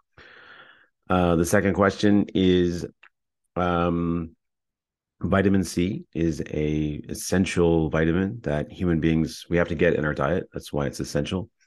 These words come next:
It's the meaning of essential. You have to get it in your diet. You don't make it endogenously. Um, and as far as I know, there's only one other species on the planet that cannot make its own vitamin C.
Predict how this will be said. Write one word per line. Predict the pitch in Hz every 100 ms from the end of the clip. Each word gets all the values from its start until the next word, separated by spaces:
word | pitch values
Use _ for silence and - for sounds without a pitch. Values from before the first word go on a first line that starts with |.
| _ -
It's | -
the | 78
meaning | 80 80
of | 78
essential. | 73 73 71 82
You | 73
have | 76
to |
get | 76 78
it | -
in | 78
your | 73
diet. | 67 80 -
You | 73
don't | 78
make | 71 76
it | 78 69
endogenously. | 71 69 67 69 82 80 95 107 - - - - - - _ _ -
Um, | 95 95 95 95 95 95 95 95 95 95 90
and | 95 98 98 98 98
as | 90 -
far | 98
as | 101
I | 104
know, | 104 113
there's | 101 90
only | 95 92
one | 87 95 95
other | 90
species | - 95 85 85
on | 85
the |
planet | 80 90 92 -
that | -
cannot | - 87 85 -
make | 85 82
its | 82
own | 85 82
vitamin | 82 82 82
C. | - 92